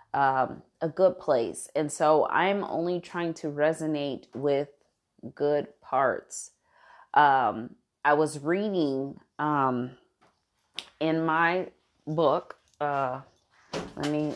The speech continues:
um, 'cause it was, it was about the sacral, sacral chakra. And I wanna read it verbatim 'cause I don't wanna be guesstimating on, um, what the book says. But it's some real,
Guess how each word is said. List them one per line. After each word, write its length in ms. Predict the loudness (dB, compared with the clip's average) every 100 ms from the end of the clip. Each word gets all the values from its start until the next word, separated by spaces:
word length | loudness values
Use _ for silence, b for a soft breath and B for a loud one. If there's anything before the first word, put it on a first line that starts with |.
| -6
um, 440 | -6 -4 -4 -8 -12 _ _ _ _ -20 _ _
'cause 260 | -6 -4 -2
it 140 | -2
was, 180 | -2 -6 -4
it 60 | -2
was 160 | -2
about 200 | 0 0
the 100 | -2
sacral, 720 | 0 0 0 0 2 2 0 -8 B B B
sacral 800 | 0 2 2 4 4 6 4 -2
chakra. 720 | -10 -2 0 0 -2 -4 -4 -8
And 220 | -8 -6 -4
I 120 | -4
wanna 260 | -4 -2
read 180 | 2 2
it 140 | 2 0
verbatim 500 | -4 0 0 -2 -10
'cause 180 | -8
I 120 | -6 -4
don't 240 | -6 -6
wanna 200 | -8 -6
be 260 | -6 -6 -2
guesstimating 840 | -2 -2 -8 -6 -4 -4 -6 -6 -6
on, 400 | -2 0 0 -4 B B B B B
um, 420 | -4 -4 -4 -8 -14 B B _ -4
what 240 | 0 2
the 60 | 2
book 260 | 0 0
says. 480 | 0 0 0 0 -2
But 360 | 0 0 0 -4 2
it's 260 | 2 2 -2
some 400 | -2 -2 -4 2
real, 560 | 4 6 4 2 -2